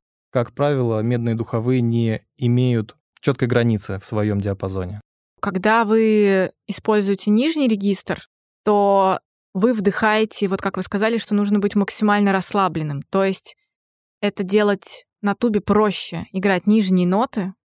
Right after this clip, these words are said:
Speaker 2: чем верхние, потому что на верхние вам нужно максимально сужать поток воздуха, да, изо рта, чтобы вот взять верхние ноты.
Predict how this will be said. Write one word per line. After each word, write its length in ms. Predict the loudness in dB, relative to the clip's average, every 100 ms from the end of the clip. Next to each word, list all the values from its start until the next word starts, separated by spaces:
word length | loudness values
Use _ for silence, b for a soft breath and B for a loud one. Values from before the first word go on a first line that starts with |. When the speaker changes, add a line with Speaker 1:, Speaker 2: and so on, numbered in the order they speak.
| -8
Speaker 2:
чем 360 | -2 0 2
верхние, 420 | 2 2 0 -8 -8
потому 200 | -8 -8
что 160 | -4
на 120 | 0
верхние 360 | 2 0 0 0
вам 160 | 2 2
нужно 400 | 0 0 2 0
максимально 920 | -2 -4 -2 0 2 2 2 0 -2 _ _
сужать 400 | -6 0 0 0
поток 280 | -4 -4 0
воздуха, 440 | 0 2 -2 0
да, 160 | 0 0
изо 180 | 0 -2
рта, 300 | 0 -2 -2
чтобы 280 | -8 -10
вот 160 | -6 -6
взять 340 | 0 -2 -2
верхние 400 | -4 -4 -6 -10
ноты. 280 | -8 -10 -16